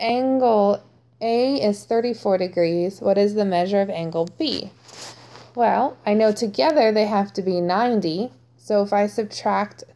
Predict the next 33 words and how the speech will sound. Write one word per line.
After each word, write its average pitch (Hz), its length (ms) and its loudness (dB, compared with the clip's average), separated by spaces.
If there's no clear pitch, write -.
thirty-four 208 920 2
from 196 340 -4
ninety, 202 640 -2
that 202 120 -10
gives 202 220 -2
me 202 160 2
fifty-six 202 1200 -4
left 220 360 -2
over 185 540 2
for 214 180 0
angle 175 340 -2
B, 202 460 -4
so 202 240 -4
my 202 120 0
answer 180 480 -6
is 185 380 -4
D. 160 140 -6
Okay, 233 140 -8
the 226 100 -4
measures 262 440 0
of 302 140 -4
two 302 180 -4
complementary 254 680 -2
angles 208 500 0
are 202 160 2
four 233 320 -2
x 208 300 0
plus 240 280 -4
ten 185 320 -6
and 185 140 -4
x 175 300 -8
plus 180 320 -8
eight. - 260 -4